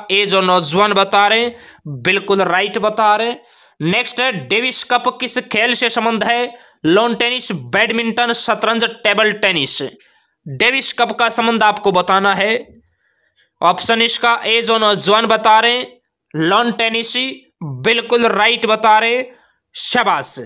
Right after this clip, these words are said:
बढ़ते हैं नेक्स्ट क्वेश्चन की तरफ। नेक्स्ट है, झारखंड की राजधानी कौन सी है? रायपुर, रांची, टाटानगर, भागलपुर। झारखंड की राजधानी आपको बताना है।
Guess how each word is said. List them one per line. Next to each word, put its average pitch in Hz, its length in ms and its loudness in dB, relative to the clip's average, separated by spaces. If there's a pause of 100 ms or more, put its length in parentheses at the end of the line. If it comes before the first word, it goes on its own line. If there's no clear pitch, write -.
(200)
बढ़ते 190 420 -2
हैं 226 140 0
नेक्स्ट 208 460 -2
क्वेश्चन 233 300 -2
की 220 120 -6
तरफ। 196 380 -2 (640)
नेक्स्ट 226 380 -2
है, 247 180 0
झारखंड 233 500 0
की 240 120 -2
राजधानी 226 500 2
कौन 226 260 2
सी 240 200 0
है? 240 200 0 (200)
रायपुर, 208 640 0 (260)
रांची, 196 480 0 (380)
टाटानगर, 220 600 0 (240)
भागलपुर। 156 680 0 (420)
झारखंड 208 640 0
की 240 120 0
राजधानी 208 480 0
आपको 180 320 0
बताना 147 400 0
है। 120 220 -12